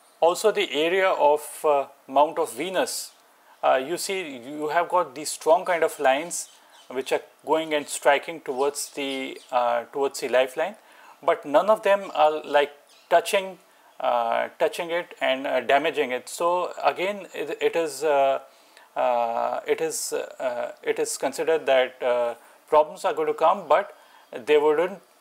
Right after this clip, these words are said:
like, uh, uh, harm you, uh, harm you. Uh, even there's only one line that is going and, uh, crossing, so this could be the area of trouble. Again, this line basically comes and vanishes before it touches the,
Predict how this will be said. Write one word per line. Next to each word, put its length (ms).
like, 480
uh, 40
uh, 880
harm 400
you, 260
uh, 200
harm 280
you. 200
Uh, 260
even 360
there's 220
only 280
one 300
line 160
that 180
is 120
going 340
and, 240
uh, 60
crossing, 500
so 180
this 260
could 300
be 80
the 180
area 220
of 80
trouble. 460
Again, 480
this 320
line 320
basically 360
comes 400
and 240
vanishes 680
before 440
it 180
touches 380
the, 520